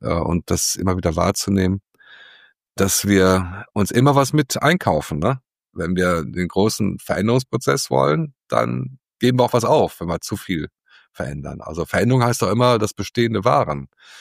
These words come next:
Aber nur das Bestehende wahren geht auch nicht, also muss ich auch verändern. Und diese Spannung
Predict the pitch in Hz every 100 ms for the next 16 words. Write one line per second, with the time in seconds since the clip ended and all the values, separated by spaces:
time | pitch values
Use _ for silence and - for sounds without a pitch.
0 | - _ _ - 87 92 90 - - -
1 | 110 139 160 - 98 - 90 85 87 90
2 | 117 104 - 110 147 92 78 85 90 95
3 | - 98 104 98 127 117 73 73 82 82
4 | - - - 95 90 - 120 131 95